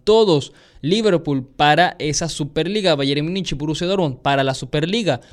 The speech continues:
Eh, en ese tema, eh, en Italia, por ejemplo, la Juventus, el Milan, el Inter Milán, el Napoli, todos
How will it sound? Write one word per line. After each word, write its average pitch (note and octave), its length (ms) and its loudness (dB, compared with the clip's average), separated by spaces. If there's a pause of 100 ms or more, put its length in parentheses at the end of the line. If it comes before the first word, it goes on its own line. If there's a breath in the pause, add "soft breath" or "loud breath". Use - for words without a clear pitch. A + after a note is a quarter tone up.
(320 soft breath)
Eh, E3+ 260 -4
en G3+ 140 -4
ese G#3+ 200 2
tema, E3+ 500 0
eh, D#3+ 640 2
en F3 140 -2
Italia, F3+ 360 2
por D3 140 -2
ejemplo, C#3 240 0
la C3+ 80 -4
Juventus, D3 640 -2
el C3+ 120 -4
Milan, D#3+ 480 0
el C3+ 160 -2
Inter D#3+ 220 -4
Milán, D3 580 -2
el C#3 60 -4
Napoli, D#3 420 -2
todos D#3+ 440 0